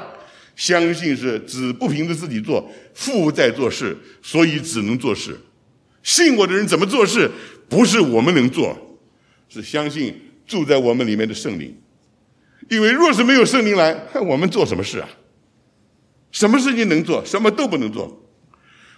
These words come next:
不要看这次远征民布道会来了两天，来了五千人，没有一件是我们做的，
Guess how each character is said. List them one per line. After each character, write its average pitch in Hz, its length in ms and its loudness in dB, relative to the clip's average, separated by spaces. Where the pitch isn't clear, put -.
不 160 80 2
要 165 100 6
看 165 180 2
这 160 140 0
次 147 140 2
远 139 180 4
征 151 120 2
民 147 120 6
布 151 120 2
道 143 120 4
会 135 120 6
来 127 160 2
了 139 200 0
两 120 200 0
天， 147 180 0
来 131 100 2
了 135 100 0
五 110 140 -4
千 135 180 -4
人， 104 240 -4
没 180 200 4
有 269 120 6
一 233 80 4
件 220 180 2
是 151 100 0
我 117 140 0
们 107 140 -2
做 151 200 -2
的， - 60 -12